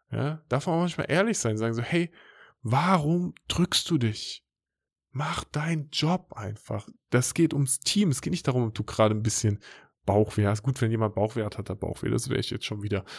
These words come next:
tolerant, weil ich meistens auch viel zu freundlich und viel zu tolerant bin. Aber ein Arsch treten ist in Ordnung. Und dann noch der vierte Tipp, der Bonustipp, den ich tatsächlich jetzt, wo ich gerade so im Bauch, äh, und Arsch treten war, vergessen habe. Was hab ich,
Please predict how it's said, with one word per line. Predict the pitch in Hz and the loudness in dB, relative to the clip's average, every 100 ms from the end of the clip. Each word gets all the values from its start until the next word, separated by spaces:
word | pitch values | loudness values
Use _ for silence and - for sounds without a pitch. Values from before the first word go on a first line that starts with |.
| - - - | -18 -12 2
tolerant, | 113 110 104 143 | 6 8 6 4
weil | 110 104 | 2 2
ich | - | 4
meistens | 110 - 107 | 2 2 -2
auch | 95 | -2
viel | - 139 | 2 2
zu | - | 2
freundlich | - 123 123 - | 2 2 2 -6
und | 104 | -4
viel | 117 | -2
zu | - | 0
tolerant | 113 107 104 | 2 2 0
bin. | 104 | 0
Aber | - 151 | 4 4
ein | |
Arsch | - - - | 6 2 4
treten | - - | 2 2
ist | - | -2
in | - | 2
Ordnung. | 101 110 98 - - - - - | 2 2 -2 -10 -12 -16 -18 4
Und | 156 170 - - - - _ _ | 4 4 -4 -16 -20 -20 _ _
dann | 117 123 127 139 - _ - | 2 4 2 -2 -4 _ -2
noch | 110 104 110 - 320 _ _ _ | 2 4 2 -6 -20 _ _ _
der | - 107 | -2 -2
vierte | - 127 - 117 | 0 -2 0 -8
Tipp, | - 117 - | -2 -4 0
der | 113 | -2
Bonustipp, | 113 113 113 110 - 120 - _ _ _ _ _ _ _ _ _ - - | 0 0 -2 -6 -6 -6 -6 _ _ _ _ _ _ _ _ _ -6 -2
den | 131 | -2
ich | 165 | -2
tatsächlich | - 123 160 156 147 | -2 0 2 2 2
jetzt, | 135 135 - | 4 2 4
wo | |
ich | 120 | 2
gerade | - 113 110 | 4 4 6
so | 110 113 | 6 6
im | 107 | 6
Bauch, | 117 143 - - | 4 4 2 -2
äh, | 110 | 2
und | 107 110 | 2 2
Arsch | 110 131 - | 2 2 2
treten | 107 98 104 | 0 2 4
war, | 104 120 - - - | 6 4 -2 -20 -4
vergessen | - 107 135 113 | 2 4 4 2
habe. | 95 | -2
Was | 101 - | -4 -6
hab | |
ich, | - - | -10 -10